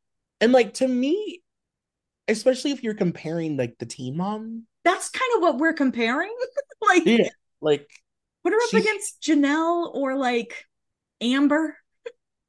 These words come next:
Speaker 1: Yeah, exactly. I don't know if I'd put her up against, like, you know, some stay-at-home mom from Utah who's never been on reality T V, but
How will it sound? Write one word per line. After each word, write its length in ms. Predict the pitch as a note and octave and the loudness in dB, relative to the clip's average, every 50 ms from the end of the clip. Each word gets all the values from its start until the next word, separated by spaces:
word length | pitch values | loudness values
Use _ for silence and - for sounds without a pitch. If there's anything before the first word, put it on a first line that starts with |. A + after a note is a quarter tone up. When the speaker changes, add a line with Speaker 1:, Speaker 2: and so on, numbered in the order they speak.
| _ _ _ _ | _ _ _ _
Speaker 1:
Yeah, 280 | F3 F#3 A3+ F3+ C#3 | 2 4 4 4 4
exactly. 640 | D3+ D3 C3+ C3 D#3 D#3+ D#3+ D3+ - A#2+ G2+ F#2 G#2 | 2 0 0 2 2 2 2 0 -4 -8 -8 -4 -2
I 80 | C3 D3+ | 0 0
don't 100 | F3+ F3+ | 2 2
know 80 | F#3+ | 0
if 100 | F3+ F3+ | -2 -2
I'd 140 | F3 D#3+ D3+ | -2 -4 -4
put 140 | E3+ E3+ D#3 | -6 -4 -2
her 40 | D#3 | -2
up 140 | D3+ D3+ D#3 | -2 -2 -4
against, 340 | C#3 C3+ C#3 C3+ C3 - | -6 -6 -8 -10 -6 -4
like, 240 | C3+ B2+ B2 A#2+ - _ _ _ _ _ _ _ _ _ _ _ | -4 -4 -4 -6 -8 _ _ _ _ _ _ _ _ _ _ _
you 120 | - D#3+ | -4 -4
know, 160 | D#3 B2+ B2 A#2+ | -2 -2 -4 -2
some 420 | - - D3 C#3+ D3 C#3 C#3 - _ _ _ _ _ _ _ _ _ _ _ _ _ _ _ _ | 0 0 0 0 0 -4 -8 -10 _ _ _ _ _ _ _ _ _ _ _ _ _ _ _ _
stay-at-home 540 | - - - E3+ D#3 D3+ B2+ A#2+ D#3 C#3 B2+ | -14 -6 -2 0 0 0 0 0 -2 -2 -2
mom 300 | B2 B2+ C3+ C#3 C3+ B2+ | -2 0 0 -2 -2 -4
from 420 | B2+ - C3 B2 B2 A#2+ B2 - - _ _ _ _ _ _ _ _ | -6 -6 -6 -4 -4 -6 -8 -10 -14 _ _ _ _ _ _ _ _
Utah 480 | - D3 F3 E3+ - C#3 A#2+ A#2 B2+ C#3+ | -8 -8 -8 -4 -2 -2 -2 -2 -2 -4
who's 240 | C#3+ B2+ B2 A#2 | -4 -6 -6 -6
never 160 | C3 B2+ B2 B2 | -4 -4 -4 -4
been 140 | B2 B2 | -4 -4
on 100 | B2 B2 | -4 -4
reality 400 | A#2 B2 B2+ C3 B2+ B2+ A#2+ A#2 | -2 -2 -2 -2 -2 -2 -4 -6
T 180 | A#2 - B2 A#2+ | -8 -8 -8 -6
V, 260 | A#2 E3 F3+ C3+ C3 B2+ | -4 -4 -2 -2 -2 -2
but 300 | B2+ B2 A#2+ A#2 - | 0 0 0 0 -2